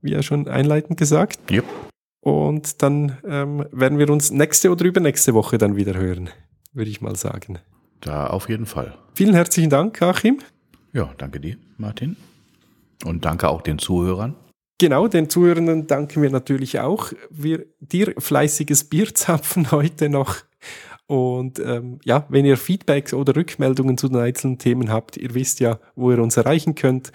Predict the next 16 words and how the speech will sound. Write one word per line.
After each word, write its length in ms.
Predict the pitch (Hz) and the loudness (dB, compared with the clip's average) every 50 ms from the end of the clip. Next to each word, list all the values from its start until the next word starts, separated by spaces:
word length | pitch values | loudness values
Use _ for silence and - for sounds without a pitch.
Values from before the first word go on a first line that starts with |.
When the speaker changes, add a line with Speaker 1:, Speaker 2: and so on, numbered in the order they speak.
| - _ | -16 _
Speaker 1:
Wie 160 | 127 131 127 | 2 4 4
immer, 200 | 123 123 123 113 - - | 6 6 4 2 0 -2
je 80 | - 131 | -4 0
nachdem, 380 | 135 139 - - 151 139 - - | 0 0 2 2 0 0 0 0
wenn 160 | - 147 185 208 | 0 0 2 4
ihr 120 | 202 190 | 2 2
diese 240 | 185 180 139 170 160 | 2 2 2 2 2
Episode 480 | 147 - 156 139 139 135 139 135 135 | 2 2 0 0 2 0 0 0 0
hört, 360 | 113 127 120 117 117 - - - | 2 2 0 0 -2 -4 -8 -4
morgens, 480 | 123 135 160 185 175 180 165 - - | -2 0 0 0 0 0 -2 -2 -2
mittags 380 | 151 147 147 - 135 135 - - | -2 -2 0 0 0 0 0 -2
oder 160 | 135 123 110 | -2 0 0
abends, 400 | 101 - - - 120 - - - | 0 -2 -2 -4 -2 -2 -2 0
euch 260 | - 143 160 151 - 127 | 0 0 0 -2 -2 -4
einen 140 | 127 - - | -6 -6 -8
wunderschönen 800 | - 120 131 160 214 220 208 185 - - 127 123 127 131 131 - | -6 0 2 2 2 2 2 0 0 0 0 0 0 0 -4 -6